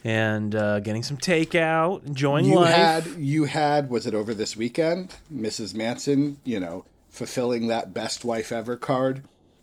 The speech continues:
Speaker 2: said she wanted pho or whatever she got, and I saw a bowl of pho. The meat did not look cooked, though.
Speaker 1: Uh, it was, it was shortly after dunking it in. It, it continued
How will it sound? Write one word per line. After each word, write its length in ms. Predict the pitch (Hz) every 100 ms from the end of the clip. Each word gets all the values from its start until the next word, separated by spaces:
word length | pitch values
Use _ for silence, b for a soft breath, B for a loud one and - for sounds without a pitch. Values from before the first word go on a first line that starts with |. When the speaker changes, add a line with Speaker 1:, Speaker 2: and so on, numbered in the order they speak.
| -
Speaker 2:
said 300 | - 117 104
she 120 | -
wanted 380 | 107 107 104 -
pho 380 | - 117 147 156 _ _ _ _ -
or 280 | 104 90 - -
whatever 320 | 104 95 98
she 220 | - 101
got, 360 | 98 104 131 101
and 280 | 101 90 -
I 120 | 95
saw 320 | - 107 101
a 40 | 90
bowl 340 | 98 110 113
of 80 | 104
pho. 360 | - 113 123 - B B -
The 80 |
meat 260 | 135 202 -
did 140 | 143
not 200 | 131 156
look 160 | 131 -
cooked, 440 | - 135 - - - _
though. 280 | - 76 69 - _ _ -
Speaker 1:
Uh, 220 | 349 302
it 60 | 269
was, 220 | 247 208
it 120 | 214 240
was 320 | 214 175 156 - -
shortly 560 | - - 185 160 143
after 460 | 131 131 - 120 110
dunking 460 | 101 113 117 110 107
it 100 | 101
in. 220 | 98 98
It, 160 | 127
it 120 | 143 -
continued 580 | 131 - 135 107 95